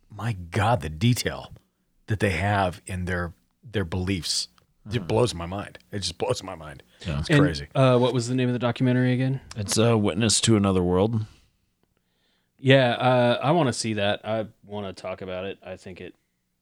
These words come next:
Speaker 2: I mean,
Speaker 3: is
Speaker 2: yeah,
Speaker 3: super
Speaker 2: I, I just
Speaker 3: interesting.
Speaker 2: think
Speaker 1: I've read
Speaker 2: if
Speaker 1: about it. I think it merits. It really does.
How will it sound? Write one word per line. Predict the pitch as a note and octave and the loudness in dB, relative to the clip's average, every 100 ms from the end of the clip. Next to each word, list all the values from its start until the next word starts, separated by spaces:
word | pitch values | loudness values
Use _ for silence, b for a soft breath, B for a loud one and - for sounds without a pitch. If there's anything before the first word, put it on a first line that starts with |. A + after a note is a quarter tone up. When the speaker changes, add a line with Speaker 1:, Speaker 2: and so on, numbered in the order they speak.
| _ _ B B B B B | _ _ B B B B B
Speaker 2:
I | G#2+ | 2
mean, | G2 | 4
Speaker 3:
is | F2 | 4
Speaker 2:
yeah, | F2+ F2 | 4 4
Speaker 3:
super | E2+ E2+ | 2 0
Speaker 2:
I, | F#2+ | 0
I | A2+ | 2
just | F#2 | 4
Speaker 3:
interesting. | B2+ B2 | 4 4
Speaker 2:
think | C3+ | 6
Speaker 1:
I've | D3+ | 6
read | C#3+ D3 | 8 6
Speaker 2:
if | |
Speaker 1:
about | A2+ G#2 | 6 4
it. | |
I | B2 | 2
think | D3+ | 2
it | G#2+ | 0
merits. | G2 F#2+ F2+ - - _ | -2 -2 -2 -6 -12 _
It | G2+ | -16
really | F#2 F#2+ | -6 -4
does. | F#2+ F2+ | -2 -4